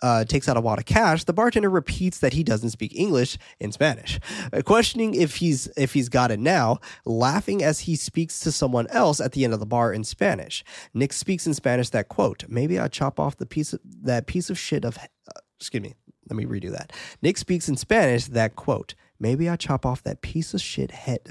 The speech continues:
you call a head and send it to your mother. She'd recognize you, but I doubt it, boss," end quote. And that's one thing he kept calling him. He kept calling him boss.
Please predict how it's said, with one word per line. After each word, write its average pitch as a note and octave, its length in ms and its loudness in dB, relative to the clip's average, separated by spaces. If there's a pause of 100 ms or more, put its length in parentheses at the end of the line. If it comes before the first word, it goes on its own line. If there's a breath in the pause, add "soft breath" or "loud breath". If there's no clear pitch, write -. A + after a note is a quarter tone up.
(120)
you B2 160 -2
call G2+ 260 -2
a - 20 -8
head - 480 -6 (300 loud breath)
and A2+ 100 -4
send B2 200 -2
it A2 80 -4
to - 120 -12
your - 120 -8
mother. - 420 -8 (220)
She'd C#3 280 -2
recognize - 540 -10
you, C3+ 140 -8 (360 soft breath)
but B2 160 2
I F2 120 -4
doubt F2+ 260 -4
it, - 160 -12
boss," - 420 -14 (280)
end - 180 -6
quote. - 300 -12 (180 loud breath)
And D#3+ 80 4
that's F3+ 100 6
one E3 140 4
thing C#3 120 2
he A#2+ 100 0
kept - 180 0
calling A2+ 200 -2
him. A#2 40 -4
He - 60 -6
kept A2 160 -2
calling A2 180 -6
him - 80 -12
boss. - 300 -12